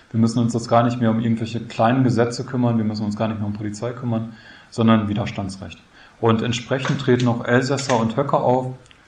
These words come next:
Elsässer hat einen, äh, Brief gesch-, einen offenen Brief geschrieben an die Bundeswehr. Ähm, die sollen jetzt diskutieren in,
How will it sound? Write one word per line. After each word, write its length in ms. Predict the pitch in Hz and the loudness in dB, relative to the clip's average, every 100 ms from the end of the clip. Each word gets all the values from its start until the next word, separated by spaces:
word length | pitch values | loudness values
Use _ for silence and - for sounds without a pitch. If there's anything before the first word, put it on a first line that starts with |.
| - | -4
Elsässer 420 | 117 117 123 120 | 0 0 0 0
hat 100 | 113 | -2
einen, 220 | 117 113 107 | 0 0 0
äh, 200 | 110 104 | -4 -4
Brief 280 | 107 131 | -2 -2
gesch-, 240 | 131 117 - | -4 -6 -8
einen 100 | 65 | -10
offenen 260 | - 123 113 | -4 -2 2
Brief 240 | 113 117 | 0 -2
geschrieben 260 | - 113 110 | -6 -4 -2
an 80 | |
die 60 | 110 | 0
Bundeswehr. 800 | 113 139 160 - 143 135 135 131 - - - - - - | 0 -2 -2 -4 2 2 2 -2 -12 -20 -20 -20 -18 -4
Ähm, 460 | 135 117 113 113 110 | 2 4 6 2 0
die 60 | 120 | -2
sollen 180 | 107 113 | 2 2
jetzt 180 | 110 120 | 2 -2
diskutieren 680 | 117 117 - 131 131 127 - - | -8 -10 -4 0 0 0 -4 -8
in, 400 | - 135 131 131 | -4 -2 -2 -4